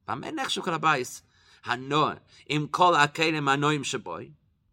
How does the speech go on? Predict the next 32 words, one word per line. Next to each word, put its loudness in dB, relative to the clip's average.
Legabe 2
Eilu 2
Habas 2
V'Achosim -2
Shebishalom -6
B'Nivna -4
Abayis. -4
In 6
the 2
king's 2
reality, 4
as 6
beautiful, -2
magnificent 0
as -2
the 0
house 4
and -6
the -2
furniture 2
and 0
the -4
ta-, -4
the, -6
the -8
paintings -4
and -4
who 2
knows -2
what's -2
in -10
there -16